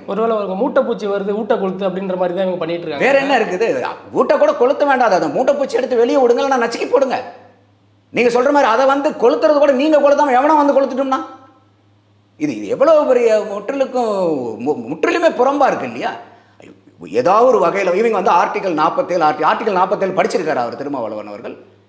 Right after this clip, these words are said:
Speaker 2: மேடை பூரா அதை பேசுறாருல்ல. அதுல என்ன சொல்லிருக்கு? "Directive principle of state policies." அதுல என்ன சொல்லுது? ஸ்டேட்டுக்கு உண்டான அதிகாரம் எல்லாமே இருக்குதுன்றாங்க. ஸ்டேட்டுன்னு அவங்க சொல்றது யாரு? சென்ட்ரல் கவர்மெண்ட்டும் சேருது,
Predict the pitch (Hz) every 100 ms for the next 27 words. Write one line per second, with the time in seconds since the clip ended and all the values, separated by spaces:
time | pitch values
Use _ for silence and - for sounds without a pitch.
0 | _ _ - 170 214 196 240 208 185 196
1 | 196 165 143 202 - - - 190 180 262
2 | 220 196 175 175 165 214 196 233 190 196
3 | 185 196 - 175 208 214 196 202 160 151
4 | 147 117 107 131 - - - 220 196 233
5 | 269 208 208 208 202 240 240 202 190 180
6 | 190 196 190 208 208 185 165 190 196 190
7 | 185 180 170 156 147 143 143 - - -
8 | 240 247 233 196 185 190 196 190 180 175
9 | 170 196 196 196 202 202 233 214 214 214
10 | 240